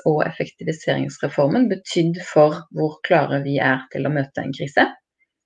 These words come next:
Og hvor mye er unikt for F H Is situasjon? Hvor er det beredskapen har blitt styrket, og hvor har den blitt svekket, og hva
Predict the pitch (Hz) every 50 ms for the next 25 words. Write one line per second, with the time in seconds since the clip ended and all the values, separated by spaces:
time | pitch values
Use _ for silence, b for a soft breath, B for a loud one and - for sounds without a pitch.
0 | _ _ _ - 190 185 180 202 208 196 175 160 165 165 175 190 185 - - -
1 | - _ _ _ _ _ - - 196 220 269 254 180 156 151 151 - - - -
2 | - _ _ - - 190 180 - 143 - - - 175 151 - - - - - -
3 | - - - - - - - - - - _ _ _ _ _ - 185 180 196 214
4 | 240 254 226 202 185 185 196 202 220 196 185 165 165 - - 180 180 180 - 196
5 | 202 196 185 170 175 175 175 - - - 339 339 - - 359 370 - - - -
6 | - - 277 269 277 254 254 262 247 247 254 262 262 277 277 - - - 269 262
7 | 262 - 208 214 - - - 214 196 190